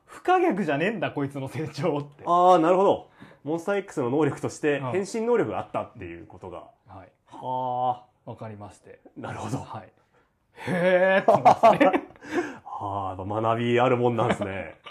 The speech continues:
Speaker 1: <laughs>
Speaker 2: 私、ちょっとモンスターXのことあんまよく知らなくてすいません。
Speaker 1: <laughs> あの、でもやっぱ、こ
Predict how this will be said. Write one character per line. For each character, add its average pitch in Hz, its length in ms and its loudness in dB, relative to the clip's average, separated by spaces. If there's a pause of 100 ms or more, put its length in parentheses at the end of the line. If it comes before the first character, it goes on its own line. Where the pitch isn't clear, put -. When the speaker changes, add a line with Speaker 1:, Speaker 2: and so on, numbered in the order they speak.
Speaker 1:
<laughs> - 200 -18
Speaker 2:
私、 101 240 -2
ち 123 60 -6
ょ - 20 -4
っ - 40 -4
と 101 40 -6
モ 123 160 0
ン 135 60 -2
ス 131 100 -14
タ 147 160 0
ー 143 80 0
X 143 320 -8
の 110 80 -8
こ 101 80 -10
と 87 60 -8
あ 98 40 -8
ん 104 40 -12
ま 113 80 -8
よ 110 40 -6
く - 60 -10
知 - 120 -8
ら 101 100 -8
な - 20 -8
く - 80 -6
て - 60 -10
す - 60 -10
い - 20 -8
ま 101 80 -8
せ 101 80 -10
ん。 - 20 -8
Speaker 1:
<laughs> - 80 -12 (1500)
あ 135 180 -4
の、 131 400 -6 (840)
で 185 100 -2
も 220 80 -2
や 214 60 0
っ 220 60 -6
ぱ、 139 420 0
こ 139 240 -10